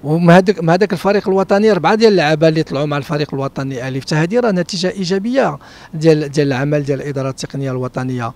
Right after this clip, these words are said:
لا نسالي، نسالي باسكو لي ريزولتا غادي نعطيكم ريزولتا، لان ال-، ال-، ال-، المحب ديال كره القدم عارف شنو هو العمل اللي درنا، ولكن سوفون في لا presse ولا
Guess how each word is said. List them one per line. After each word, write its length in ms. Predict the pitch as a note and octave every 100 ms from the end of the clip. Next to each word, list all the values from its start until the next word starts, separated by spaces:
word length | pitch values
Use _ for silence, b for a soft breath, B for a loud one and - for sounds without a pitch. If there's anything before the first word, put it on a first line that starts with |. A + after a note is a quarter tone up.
| B B G#3
لا 100 | G#3+
نسالي، 320 | - A#3 F3
نسالي 320 | C#3+ F#3+ D#3+
باسكو 440 | D3 D3 - F3 E3+ B B B
لي 100 | D#3+
ريزولتا 460 | E3 D#3+ F3+ G3 A#3
غادي 220 | A3 A3
نعطيكم 440 | F3+ E3 F#3 E3+
ريزولتا، 400 | D#3+ D3+ C#3+ C#3
لان 240 | D3 D3+ D#3
ال-، 120 | C#3+ - B B -
ال-، 320 | D3 C#3+ C#3
ال-، 400 | C#3 C3+ C3 C3
المحب 400 | C#3 D3+ - F3+
ديال 260 | D#3 D#3+ D3
كره 240 | D#3 C#3+ -
القدم 540 | - D3 E3 B3+ A3 - B B B -
عارف 400 | - C#3+ A3+ C4+
شنو 160 | - F#3
هو 120 | D#3
العمل 320 | C3+ A#2+ C3+
اللي 180 | C3 B2+
درنا، 380 | B2 B2 A#2 C#3+ -
ولكن 600 | D3+ D#3+ - F#3+ E3 D3
سوفون 680 | D3+ - E3 F3 B3 - D#3 - -
في 140 | -
لا 100 | D3+ -
presse 460 | D#3+ E3 E3+ -
ولا 520 | C#3+ C#3+ C#3 D#3 D3+